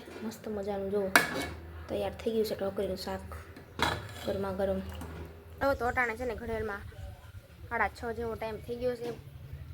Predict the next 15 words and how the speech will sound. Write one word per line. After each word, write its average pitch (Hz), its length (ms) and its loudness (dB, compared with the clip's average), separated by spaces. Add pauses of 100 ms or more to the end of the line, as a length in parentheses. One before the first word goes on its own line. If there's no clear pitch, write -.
(160)
અને 202 180 2
છે 233 140 0
ને 208 140 0 (1300)
અમે 226 220 6 (920)
બે 226 120 6
માં 220 180 10
દીકરો 208 240 10
સૂઈ - 140 8
ગયા 208 160 10
હતા 254 100 12
ને - 100 12
અઢી - 220 10
વાગ્યાના 233 380 10
સૂતા - 240 10
હતા. 220 180 10